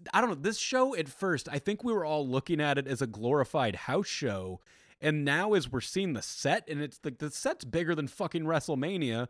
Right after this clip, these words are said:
They've got these fancy ass chairs all over the place. It's already sold out.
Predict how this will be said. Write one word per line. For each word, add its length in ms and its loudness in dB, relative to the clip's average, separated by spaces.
They've 140 2
got 180 2
these 140 -2
fancy 440 0
ass 240 -4
chairs 440 -2
all 180 2
over 180 -2
the 80 -4
place. 380 -2
It's 160 -4
already 440 2
sold 460 -2
out. 400 -6